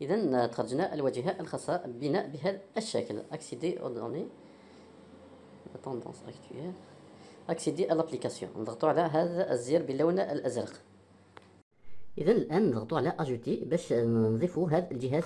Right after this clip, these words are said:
إلى الويفي الخاص بنا أو إلى هذا الأباراي أيضًا. إذن نضغطوا على أجوتي كي-، بهذا الشكل، ثم، آه، تخرج لك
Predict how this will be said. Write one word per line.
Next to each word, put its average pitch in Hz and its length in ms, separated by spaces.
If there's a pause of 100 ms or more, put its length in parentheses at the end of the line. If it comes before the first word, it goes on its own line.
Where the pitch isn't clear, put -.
إلى 135 240
الويفي 127 380
الخاص - 220
بنا 151 340 (240)
أو 139 160
إلى 135 140
هذا 131 240
الأباراي 117 420
أيضًا. 151 280 (260)
إذن 147 180
نضغطوا 113 280
على 120 180
أجوتي 123 460 (100)
كي-، 120 140
بهذا 117 320
الشكل، 180 440 (300)
ثم، 170 160
آه، 131 300
تخرج 123 340
لك 156 220